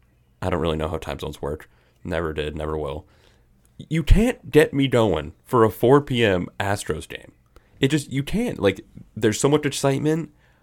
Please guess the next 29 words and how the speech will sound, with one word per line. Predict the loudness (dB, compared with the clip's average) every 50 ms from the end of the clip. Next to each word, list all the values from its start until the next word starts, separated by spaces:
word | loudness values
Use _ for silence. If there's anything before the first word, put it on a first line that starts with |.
| _ _ _ _ -4
but | 0 0
it's | 0 2 2
in | 2 2
the | 2
middle | 4 4 4 4 4 4 2
of | 2
the | 0 0
day. | 0 0 -2 -2 0 0 0 0 -2 -4 -6 _ _ _ -8 -4
I | -4 -2
can't, | 0 0 0 0 -2 -2 -2
like, | -4 -4 -4
you | -6 -8
can't | -4 -4 -4 -4
crack | -4 -2 0 0 0 0
a | 0
beer | 0 2 2 2 2 2 2
and | 0 0
be | 2 2
like, | 2 2 2 2
"Oh, | 0 0
let's | 0 0 -2 -2
see | -6
if | -2 -2
the | 0
White | 2 2 2 2
Sox | 2 -2 -2 0
got | 0 0 0 0
it | -2
tonight." | -2 0 0 2 0 0